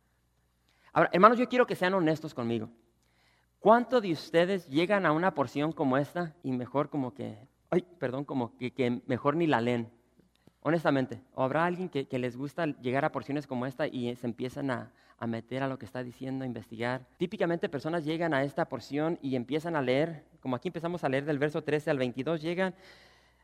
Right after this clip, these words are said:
verso trece, lees el catorce, ok, ya estuvo bueno. Ahí no hay nada que me pueda edificar. ¿Habrá alguien así? ¿O todos siguen así leyendo? Ah, primeramente, ya hemos mencionado a un Hiram.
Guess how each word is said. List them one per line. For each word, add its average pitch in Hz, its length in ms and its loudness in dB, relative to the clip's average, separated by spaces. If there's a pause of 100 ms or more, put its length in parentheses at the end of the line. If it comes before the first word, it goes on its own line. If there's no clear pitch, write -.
verso 165 280 2
trece, 190 480 0
lees 170 240 4
el 190 80 0
catorce, 196 540 2
ok, 143 140 4
ya 127 100 4
estuvo 147 320 0
bueno. 117 200 2 (2000)
Ahí 127 220 -2
no 151 80 2
hay 147 60 0
nada 139 220 0
que 127 100 -8
me 117 80 -4
pueda 123 240 -4
edificar. 110 400 -10 (280)
¿Habrá 143 180 -6
alguien 180 200 -8
así? 165 240 -14 (920)
¿O 117 120 -12
todos 131 380 -8 (240)
siguen 127 240 -2
así 113 160 -6
leyendo? 113 400 -4 (720)
Ah, 135 220 -2
primeramente, 190 760 2 (680)
ya 151 320 2
hemos 180 220 0
mencionado 143 600 -2
a 123 80 -4
un 139 300 -2
Hiram. 117 380 -2